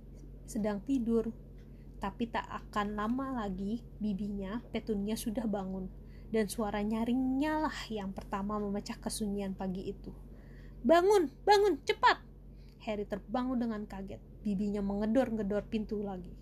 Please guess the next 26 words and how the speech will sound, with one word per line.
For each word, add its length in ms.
"Bangun!" 1040
lengkingnya. 720
Harry 160
mendengarnya 960
melangkah 480
menuju 400
dapur, 560
lalu 240
bunyi 340
wajan 460
yang 160
diletakkan 560
di 100
atas 300
kompor. 400
Harry 240
berguling 720
terlentang 480
lagi 480
dan 240
berusaha 320
mengingat-ingat 800
mimpinya 420
yang 140
terputus 560
tadi. 320